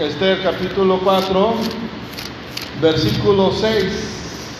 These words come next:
Esther capítulo cuatro. Hermoso libro, me recuerda a mi mamá, gloria a Dios.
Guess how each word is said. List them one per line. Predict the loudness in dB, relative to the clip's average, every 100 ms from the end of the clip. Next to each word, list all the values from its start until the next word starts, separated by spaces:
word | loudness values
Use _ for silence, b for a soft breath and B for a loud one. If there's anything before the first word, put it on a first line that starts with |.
| -14 -14 -14 -12 -12 -12 -12 -10 -10 -8 -8 -8 -6 -6 -6 -8 -6 -4 -6 -6 0
Esther | 0 4 4 4 4
capítulo | 0 0 -2 0 2 2
cuatro. | 4 4 4 0 -2 -2 -4 -6 -6 -8 -8 -10 -12 -12 -12 -14 -12 -12 -10 -10 -6 2
Hermoso | 4 4 4 4
libro, | 4 2 2
me | 2
recuerda | 0 2 2 4 2 0 -2
a |
mi | -4
mamá, | -2 0 -2 -2
gloria | -2 0 0
a | 0
Dios. | 0